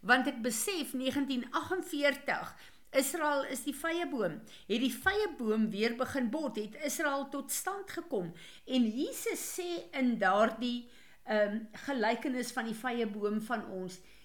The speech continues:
hierdie generasie wat dit gesien plaasvind het, sal nie sterf voordat Jesus die tweede keer teruggekom het nie. En wanneer ons daarna kyk, dan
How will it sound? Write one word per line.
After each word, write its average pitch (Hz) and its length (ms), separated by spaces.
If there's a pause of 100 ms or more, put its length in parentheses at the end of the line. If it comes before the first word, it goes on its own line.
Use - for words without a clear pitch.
hierdie 415 480
generasie 202 1200 (360)
wat 220 260
dit - 220 (100)
gesien 403 640 (100)
plaasvind 285 760
het, - 180 (440)
sal 285 460
nie 285 240
sterf 170 600 (460)
voordat 349 600 (380)
Jesus 254 480
die 220 140
tweede 220 360
keer 196 300 (340)
teruggekom 180 540
het - 180
nie. 98 120 (440)
En 269 240
wanneer 359 400
ons 302 240
daarna 277 520
kyk, 240 360
dan 226 220